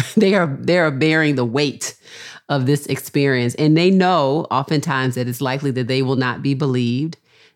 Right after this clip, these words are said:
There will be people who they thought were their dear friends who, uh, get quiet, uh, whatever it might be.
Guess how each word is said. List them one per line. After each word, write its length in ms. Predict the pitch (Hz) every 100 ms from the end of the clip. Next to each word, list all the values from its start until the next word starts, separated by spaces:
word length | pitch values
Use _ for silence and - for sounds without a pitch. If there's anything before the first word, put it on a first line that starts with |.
| _
There 100 | 135
will 60 | 135
be 80 | 131
people 260 | 151 139
who 100 | 139
they 160 | 135 131
thought 300 | 131 135 139
were 140 | 131
their 160 | 127 131
dear 240 | 131 131
friends 580 | 131 131 123 135 156 -
who, 480 | 139 123 120 113 - -
uh, 80 | 147
get 180 | 135 135
quiet, 680 | - 139 127 120 131 - - _ -
uh, 220 | - -
whatever 340 | 139 151 156 156
it 100 | 131
might 280 | 120 117
be. 380 | 107 113 110 135